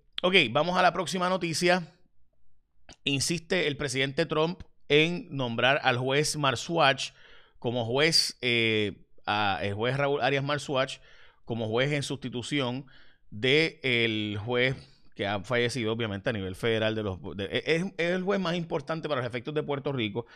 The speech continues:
que era el juez Torruellas, que falleció, y Trump quiere dejar al juez conservador Arias Marzuach.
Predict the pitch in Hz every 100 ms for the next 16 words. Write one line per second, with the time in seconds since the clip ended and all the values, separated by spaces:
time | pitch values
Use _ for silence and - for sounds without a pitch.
0 | - - - 123 131 131 127 156 151 120
1 | 131 131 98 117 135 - 131 123 123 -
2 | - - 123 139 139 147 151 147 131 117
3 | 139 131 120 139 120 107 101 - 120 131
4 | 127 127 117 127 - 107 104 110 120 -
5 | 185 131 -